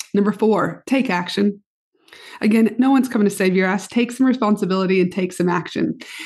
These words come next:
Taking action can be difficult, especially when you're feeling overwhelmed. But taking small steps towards your goals can help you regain control and increase your confidence.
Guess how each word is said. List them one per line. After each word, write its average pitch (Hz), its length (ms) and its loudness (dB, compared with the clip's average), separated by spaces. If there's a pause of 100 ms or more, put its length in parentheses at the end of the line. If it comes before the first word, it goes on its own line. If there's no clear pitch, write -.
(140)
Taking 277 260 2
action 240 300 0
can 240 100 4
be 226 80 4
difficult, 226 540 -2
especially 240 420 0
when 240 160 4
you're 220 80 2
feeling 196 380 0
overwhelmed. 185 640 0 (340)
But 233 100 0
taking 247 300 2
small 226 300 0
steps - 320 -6
towards 208 320 0
your 202 100 0
goals 196 340 0
can 220 140 -2
help 220 240 -2
you 247 160 2
regain 240 480 2
control 196 400 0
and - 180 0
increase 208 440 -2
your 190 80 -2
confidence. 175 680 -4